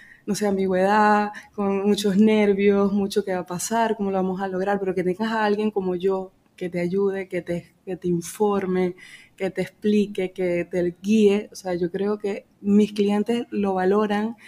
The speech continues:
y me lo hacen ver y me lo hacen entender. Mira, la última hipoteca que firmé,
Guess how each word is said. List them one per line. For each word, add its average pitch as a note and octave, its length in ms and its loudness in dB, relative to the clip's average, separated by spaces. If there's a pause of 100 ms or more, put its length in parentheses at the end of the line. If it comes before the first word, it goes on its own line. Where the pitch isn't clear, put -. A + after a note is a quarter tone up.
(320)
y G#3+ 100 4
me G3+ 140 4
lo G3 140 0
hacen G#3+ 360 0
ver G#3+ 280 2
y G#3 40 0
me G3 120 0
lo F#3+ 100 0
hacen G3+ 280 -2
entender. F#3 400 -2
Mira, G3 420 -2
la F#3+ 120 -2
última A#3 300 0
hipoteca G#3 420 -10
que A#3 120 -2
firmé, F#3+ 520 -4